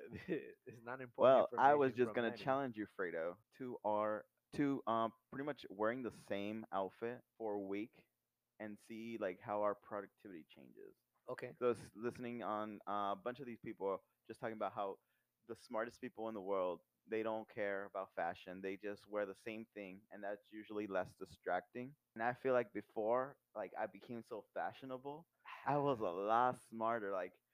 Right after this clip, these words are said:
Speaker 2: I kn-, I knew what I wanted, I just didn't have the funds. But now that I have the funds, like, I had to get the style. <laughs> So I feel like that gets me off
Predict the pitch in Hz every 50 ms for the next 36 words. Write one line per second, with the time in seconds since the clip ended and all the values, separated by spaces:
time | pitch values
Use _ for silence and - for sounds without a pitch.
0 | _ _ _ _ - 131 139 143 139 131 - - 110 123 139 135 135 156 160 147
1 | 127 110 104 98 110 135 139 120 104 101 104 98 104 104 - 120 110 110 117 101
2 | 92 - - _ - 135 131 110 101 98 90 _ _ 110 120 117 123 127 135 131
3 | 127 135 127 117 90 - _ - 101 110 120 131 139 135 123 95 92 - - _
4 | _ 107 123 123 120 117 107 107 98 - 95 - - _ 95 95 104 113 117 127
5 | 127 139 _ _ _ _ _ _ _ - - - _ 233 - - - - - 165
6 | 147 - 151 - - - - 277 277 214 - _ - - 135 127 123 123 - 147
7 | 147 135 120 113 107 110 110 117 107 123 - 120 117 113 107 104 101